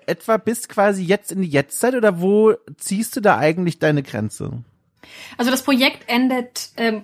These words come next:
Speaker 2: so der Zeitrahmen des Projekts endet, äh, mit, mit dem Jahr zweitausend.
Speaker 1: Mhm.
Speaker 2: Dementsprechend endet damit auch mein,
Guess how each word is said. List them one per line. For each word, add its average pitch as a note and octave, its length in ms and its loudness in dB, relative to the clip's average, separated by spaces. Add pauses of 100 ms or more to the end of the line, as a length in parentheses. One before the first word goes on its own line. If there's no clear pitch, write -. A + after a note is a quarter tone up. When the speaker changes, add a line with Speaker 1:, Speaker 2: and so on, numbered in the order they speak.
(120)
Speaker 2:
so A3 100 0
der G#3 120 -2
Zeitrahmen C#4 340 2
des A#3 140 -4
Projekts B3+ 420 -4
endet, A3+ 420 -4
äh, A3 200 2
mit, G#3+ 240 0
mit G#3+ 200 -4
dem G3+ 120 0
Jahr G#3 160 2
zweitausend. D4 500 0
Speaker 1:
Mhm. B2 300 -2 (200)
Speaker 2:
Dementsprechend G#3 720 -4
endet G#3 220 -4
damit G#3 240 -4
auch G3+ 100 -12
mein, A#3+ 420 0